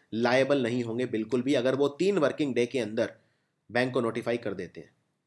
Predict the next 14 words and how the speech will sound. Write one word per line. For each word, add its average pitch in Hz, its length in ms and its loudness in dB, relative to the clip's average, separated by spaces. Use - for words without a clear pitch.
तो 110 80 -2
याद 101 200 -2
रखिए। - 300 -16
इमरजेंसी 165 440 6
सर्विस 160 300 2
फ़ोन 143 140 2
नंबर 147 260 2
एक 139 80 0
लॉन्च 131 240 0
हुआ 139 80 4
है, 131 100 0
नाइन 120 180 0
नाइंटी 113 320 -2
नाइन 98 420 -6